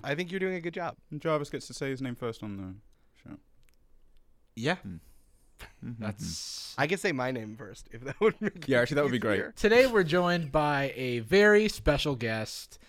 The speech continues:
Speaker 3: Eric Silver.
Speaker 1: That's me. Hello. Thanks for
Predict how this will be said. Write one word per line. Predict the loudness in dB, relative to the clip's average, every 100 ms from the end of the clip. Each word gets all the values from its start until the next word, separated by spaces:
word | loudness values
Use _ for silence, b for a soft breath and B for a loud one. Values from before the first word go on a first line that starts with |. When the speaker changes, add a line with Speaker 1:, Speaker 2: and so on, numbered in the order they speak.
| b b b b
Speaker 3:
Eric | 4 6 6
Silver. | 8 8 8 0 -2
Speaker 1:
That's | 0 2
me. | 2 2 2 0 -4
Hello. | -4 2 6 6 4 -2 -8 -18 -2
Thanks | 0 0 0
for | 2 4 2